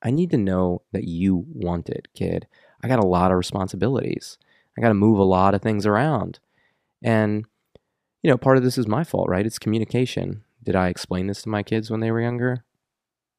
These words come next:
Not well enough, I guess, but I'm trying to now. And, uh, so we had a good talk. Uh, we, we had a great family night. We brought family night back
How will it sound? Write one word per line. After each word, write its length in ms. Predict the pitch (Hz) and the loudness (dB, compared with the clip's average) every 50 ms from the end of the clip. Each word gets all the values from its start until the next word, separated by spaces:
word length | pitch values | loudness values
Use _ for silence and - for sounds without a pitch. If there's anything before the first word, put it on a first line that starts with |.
| _ _ _ _ _ _ | _ _ _ _ _ _
Not 300 | 92 87 90 87 - - | -12 -8 -6 -6 -4 -2
well 220 | 87 110 151 165 | -4 -4 -2 -4
enough, 240 | 127 95 90 95 - - | -4 -4 -6 -6 -6 -8
I 100 | 82 82 | -8 -6
guess, 460 | 80 90 104 123 139 - - - _ _ - - | -6 -6 -6 -6 -6 -10 -12 -20 _ _ -8 -6
but 100 | 101 104 | -4 -4
I'm 120 | 101 101 | -4 -4
trying 360 | - - 113 123 131 131 117 | -2 0 0 2 2 0 -2
to 140 | - - 101 | -2 -2 -2
now. 440 | 98 107 120 120 101 90 87 107 - - _ _ - _ _ _ _ - | 0 0 -2 -2 -2 -4 -6 -8 -8 -10 _ _ -20 _ _ _ _ -4
And, 500 | - 104 98 95 95 95 92 92 90 90 | -2 0 2 2 2 0 0 -2 -2 -4
uh, 340 | 90 90 95 98 95 92 92 - _ _ _ _ _ | -4 -4 -4 -4 -4 -6 -6 -10 _ _ _ _ _
so 120 | - 123 117 | 2 4 6
we 60 | 127 | 6
had 60 | 131 | 6
a 40 | 123 | 6
good 180 | 131 131 - | 4 4 4
talk. 460 | - 123 117 113 113 110 _ - - _ - _ - | 4 2 2 2 2 0 _ -8 -20 _ -20 _ -6
Uh, 240 | - 107 90 90 87 | -4 -2 -2 0 0
we, 140 | 92 90 - _ | -2 -2 -4 _
we 100 | - - | -10 -6
had 100 | 87 98 | -4 -4
a 40 | 98 | -4
great 320 | - - 98 104 104 - - | 0 4 4 4 4 2 -2
family 340 | - 107 98 95 98 98 | -2 -2 0 0 0 0
night. 380 | 95 95 95 95 92 87 - - _ _ _ _ _ - | 0 2 0 0 0 -2 -6 -12 _ _ _ _ _ -6
We 80 | 95 87 | -6 0
brought 240 | - 107 - - - | 2 2 2 2 -2
family 320 | - 107 101 101 98 98 | -4 -2 -2 0 -2 -2
night 200 | 95 92 90 - | -2 -4 -4 -2
back 520 | - 98 101 101 98 98 _ _ - - | -2 0 0 2 0 -2 _ _ -20 -20